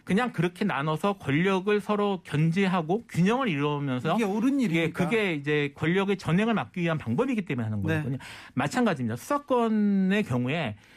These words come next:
Speaker 1: 그 아까 말씀드렸던 건 수사권이 강력한 권력이기 때문에 이거를 권력 분립의 원리, 그러니까 견제와 균형이라는 권력 분립의 원리에 따라서 경찰과 검찰과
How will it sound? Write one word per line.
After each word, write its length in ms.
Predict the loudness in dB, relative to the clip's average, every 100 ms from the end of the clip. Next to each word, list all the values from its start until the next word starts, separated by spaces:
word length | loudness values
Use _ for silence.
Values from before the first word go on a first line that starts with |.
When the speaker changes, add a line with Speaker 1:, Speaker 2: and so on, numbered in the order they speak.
| -20 -8
Speaker 1:
그 120 | -6
아까 200 | -2 0
말씀드렸던 560 | 0 0 -2 -2 -4 -4
건 100 | -2
수사권이 400 | -2 -2 -2 -2
강력한 460 | 0 0 2 0
권력이기 440 | 0 0 -2 -4 -6
때문에 460 | -4 -2 0 0 0
이거를 360 | 0 0 0 -4 -18 -20 -20
권력 500 | -4 0 2 2 -2
분립의 500 | -6 -4 0 0 2 2
원리, 380 | 2 2 -2 -4
그러니까 220 | -4 -4
견제와 480 | -4 0 2 2 0
균형이라는 1080 | 0 0 2 0 0 0 0 0 2 0 -2
권력 320 | 0 0 0
분립의 260 | 0 2 2
원리에 280 | 2 2 0
따라서 580 | 0 -2 0 0 0 -4 -14 -20 -20
경찰과 880 | -4 0 0 0 0 0 0 0 -2 -4
검찰과 1000 | -4 0 0 -2 -2 0 0 2 0